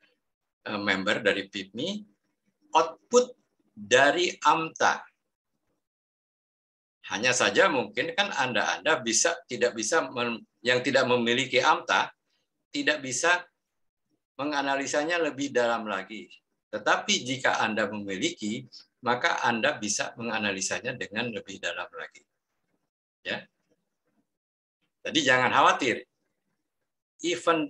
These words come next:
pada saham-saham yang fundamental jelek ini weak, weak,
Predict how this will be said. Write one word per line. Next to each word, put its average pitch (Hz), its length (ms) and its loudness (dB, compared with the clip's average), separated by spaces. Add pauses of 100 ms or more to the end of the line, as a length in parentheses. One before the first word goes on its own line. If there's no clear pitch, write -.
(140)
pada 135 240 4
saham-saham 131 800 2
yang 120 320 -2
fundamental 113 800 -2
jelek 117 400 -2
ini 95 320 -10
weak, 135 240 -2 (320)
weak, 139 320 -2